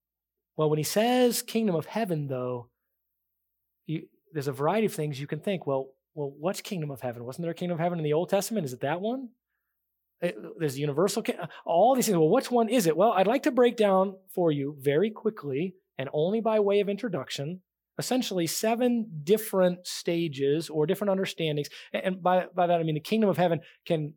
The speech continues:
can include all of these. And we need to understand at any given point in the scriptures which one we are talking about, because otherwise we get confused.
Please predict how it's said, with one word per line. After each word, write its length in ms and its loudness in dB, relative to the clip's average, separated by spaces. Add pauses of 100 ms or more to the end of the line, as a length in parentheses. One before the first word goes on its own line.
(120)
can 120 -2
include 540 2
all 260 6
of 140 0
these. 400 -4
And 100 -2
we 80 0
need 140 4
to 100 4
understand 480 2
at 80 4
any 160 2
given 240 2
point 340 4
in 100 0
the 60 0
scriptures 480 0 (260)
which 360 4
one 320 4
we 80 6
are 80 6
talking 380 0
about, 320 0 (400)
because 140 -4
otherwise 320 4
we 100 0
get 180 0
confused. 460 -8